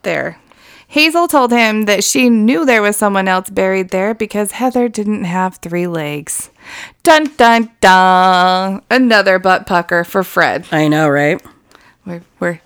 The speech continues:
Speaker 1: up to two now.
Speaker 2: This is when, or when,
Speaker 1: When.
Speaker 2: when. We're gonna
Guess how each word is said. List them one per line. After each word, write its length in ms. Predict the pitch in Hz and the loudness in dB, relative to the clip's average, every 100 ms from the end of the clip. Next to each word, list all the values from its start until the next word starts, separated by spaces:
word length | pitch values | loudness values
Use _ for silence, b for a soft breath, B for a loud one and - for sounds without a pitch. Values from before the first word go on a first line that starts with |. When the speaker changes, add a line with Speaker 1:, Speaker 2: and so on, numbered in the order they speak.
| _ | _
Speaker 1:
up 180 | - - | -8 -6
to 120 | 190 | -10
two 280 | - 208 175 | -4 -4 -4
now. 260 | 156 147 - B B B - | -6 -10 -14 B B B -2
Speaker 2:
This 180 | 415 | 2
is 160 | 466 320 | 2 0
when, 680 | 233 220 160 143 139 208 320 480 - _ _ | 2 2 2 0 2 4 4 2 -4 _ _
or 220 | 165 160 - B B _ - - | -2 -2 -6 B B _ -20 -4
when, 420 | 339 240 180 240 | 0 2 0 0
Speaker 1:
When. 460 | 285 302 262 185 175 | 4 4 6 2 4
Speaker 2:
when. 340 | 269 185 302 B B B B B _ _ _ _ _ - | 4 4 0 B B B B B _ _ _ _ _ 0
We're 60 | |
gonna 220 | 175 160 | 0 0